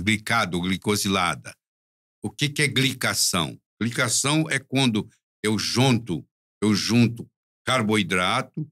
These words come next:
com proteína com calor. Calor nós já temos, nós somos animais de sangue quente. Então, quando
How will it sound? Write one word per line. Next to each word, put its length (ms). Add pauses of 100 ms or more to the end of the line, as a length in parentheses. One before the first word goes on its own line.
(260)
com 100
proteína 600
com 180
calor. 520 (580)
Calor 300
nós 200
já 140
temos, 360
nós 120
somos 220
animais 320
de 80
sangue 320
quente. 420 (380)
Então, 200
quando 320